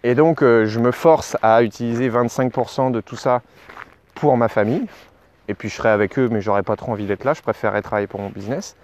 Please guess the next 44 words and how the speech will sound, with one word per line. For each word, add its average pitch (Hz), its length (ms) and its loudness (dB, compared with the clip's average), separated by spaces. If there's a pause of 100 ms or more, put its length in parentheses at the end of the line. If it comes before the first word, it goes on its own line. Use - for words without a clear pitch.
(480)
Soit 185 300 4
j'honore 147 460 6
mes 135 120 2
vrais 113 240 0
désirs 113 440 -2
et 107 60 -2
je 123 100 -8
me 190 100 -6
dis 139 120 -4
que 117 220 -2
en 151 140 0
ce - 180 -8
moment, 131 360 0 (920)
bah, 101 200 -2
c'est - 140 -12
pas 107 120 -6
ça. 214 260 -2
Et 113 80 -6
que 135 140 -2
peut-être 160 380 2
dans 127 160 4
deux 123 260 2
ans, 196 100 2
ce - 140 -6
sera - 180 -2
l'inverse. 120 480 -4
Et 110 60 -12
que 120 100 -4
peut-être 160 320 0
dans 120 160 0
deux 113 260 0
ans, 185 120 2
je 147 60 -6
voudrais 113 200 0
consacrer 117 540 -2
dix 127 180 -6
pour 151 200 -4
cent 147 180 -2
de 135 60 -2
mon 120 140 -2
temps 127 220 0
à 117 60 2
mon 107 120 -4
business 113 480 -6